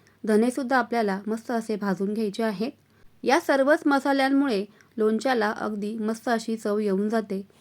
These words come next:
धने भाजून झाल्यानंतर त्याच पॅनमध्ये इथे बडीशेप घालायची आहे.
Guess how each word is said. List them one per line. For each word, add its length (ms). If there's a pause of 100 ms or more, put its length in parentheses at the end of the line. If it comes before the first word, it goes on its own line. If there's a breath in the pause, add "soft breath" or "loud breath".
(180 soft breath)
धने 300
भाजून 320
झाल्यानंतर 600 (560 soft breath)
त्याच 220
पॅनमध्ये 560
इथे 220
बडीशेप 380
घालायची 400
आहे. 280